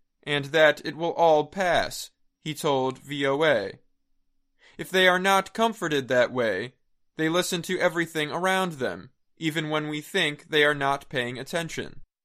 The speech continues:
Fitsum said the top goal must be healing the children at the school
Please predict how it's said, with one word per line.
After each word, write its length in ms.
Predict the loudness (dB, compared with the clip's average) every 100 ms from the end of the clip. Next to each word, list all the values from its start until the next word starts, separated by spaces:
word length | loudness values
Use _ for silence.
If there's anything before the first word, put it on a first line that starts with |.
| _ _ _ _ _ _ _ _ _ _ _ _ _ _ -6
Fitsum 580 | -4 -2 -4 -4 -4 -4
said 540 | 2 6 6 4 -4
the 100 | -10
top 440 | 0 4 4 2
goal 340 | 0 2 2 0
must 380 | -2 -4 -6 -8
be 100 | -8
healing 440 | -4 -4 -4 -4
the 60 | -6
children 600 | -2 -2 -2 -4 -6 0
at 320 | 0 0 -6
the 80 | -10
school 640 | -10 -4 -2 -2 -2